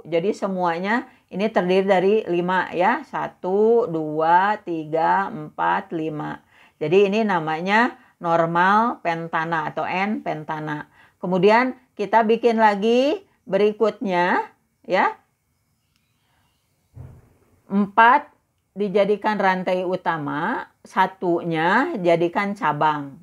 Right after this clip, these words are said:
ya. Asalnya lima kan. Jadi kalau satu dijadikan cabang, sisanya dia jadi empat ya. Jadi kita nomori satu, nomornya dari kiri karena cabang ini lebih dekat ke kiri ya. Satu, dua, tiga, empat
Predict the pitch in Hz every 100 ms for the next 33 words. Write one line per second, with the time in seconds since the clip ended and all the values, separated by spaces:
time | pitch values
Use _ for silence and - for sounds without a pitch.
0 | - 170 180 170 175 190 214 240 175 190
1 | 202 240 262 - _ _ _ - 160 208
2 | 277 277 214 208 185 175 208 175 165 156
3 | 160 165 165 160 147 143 190 220 175 -
4 | 143 160 180 165 135 143 156 190 - _
5 | - 131 - 135 131 _ _ _ _ -
6 | 156 208 165 147 190 175 156 160 165 165
7 | 156 147 151 180 233 247 165 143 - 175
8 | 190 220 254 - _ _ - 175 175 180
9 | 262 220 190 196 269 277 277 254 180 170
10 | 214 262 - 175 170 160 151 185 254 175
11 | 165 170 147 - 175 202 - 180 226 -
12 | _ _ - 151 160 147 - _ _ -
13 | 151 180 143 139 - 180 202 156 147 156
14 | 185 214 - 147 143 147 156 185 - 143
15 | 135 139 139 135